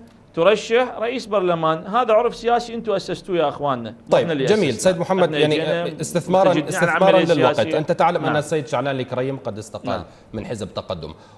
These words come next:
Speaker 2: وفي حال فتح باب الترشيح لأسماء
Speaker 1: نعم.
Speaker 2: أخرى جديدة لمنصب رئاسة البرلمان، من سوف يكون مرشحكم؟
Speaker 1: عندنا ثلاثة وأربعين عضو مجلس نواب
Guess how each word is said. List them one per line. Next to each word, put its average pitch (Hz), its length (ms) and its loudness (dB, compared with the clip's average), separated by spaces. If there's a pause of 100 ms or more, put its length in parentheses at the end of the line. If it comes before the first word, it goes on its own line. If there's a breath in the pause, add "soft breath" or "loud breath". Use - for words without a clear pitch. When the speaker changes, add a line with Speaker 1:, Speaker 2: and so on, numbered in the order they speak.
Speaker 2:
وفي 123 240 -4
حال 139 280 -2
فتح 127 300 -8
باب 113 200 -6
الترشيح 107 500 -10
لأسماء 110 440 -8
Speaker 1:
نعم. 101 100 -18 (280 loud breath)
Speaker 2:
أخرى 120 300 -4
جديدة 120 680 -6
لمنصب 104 1300 -4
رئاسة 107 340 -6
البرلمان، 98 640 -6
من 139 260 -4
سوف 123 260 -6
يكون 120 360 -2
مرشحكم؟ 101 680 -6 (3250 loud breath)
Speaker 1:
عندنا 156 280 -2
ثلاثة 143 440 0
وأربعين 131 440 -4
عضو 120 200 -8
مجلس 117 420 -14
نواب 139 500 -6